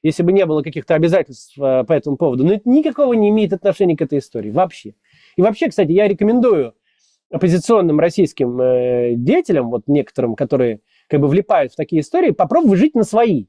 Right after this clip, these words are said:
Это вообще очень хорошо, когда ты живешь на свои. Не на зарплату из грантов, пришедшую из фонда, а вот такими вот деньгами, а на свои деньги, бе-, из бизнеса или заработанные собой.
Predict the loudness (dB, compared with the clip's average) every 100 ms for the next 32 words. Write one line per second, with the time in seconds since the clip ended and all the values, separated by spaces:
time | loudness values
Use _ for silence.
0 | _ -6 -2 0 0 0 -2 0 -2 0
1 | -2 0 -4 -2 2 2 0 -4 0 0
2 | 0 -4 _ _ _ _ 0 2 2 0
3 | 2 0 0 -2 2 0 0 -6 -4 -2
4 | 0 0 2 0 0 0 2 2 2 -2
5 | -6 -2 -2 2 2 2 0 2 2 0
6 | -4 _ _ _ _ _ _ -2 -2 2
7 | 2 4 4 2 2 0 0 0 2 4
8 | 4 2 0 -2 0 2 2 0 0 0
9 | 2 0 -2 -8 -2 0 0 0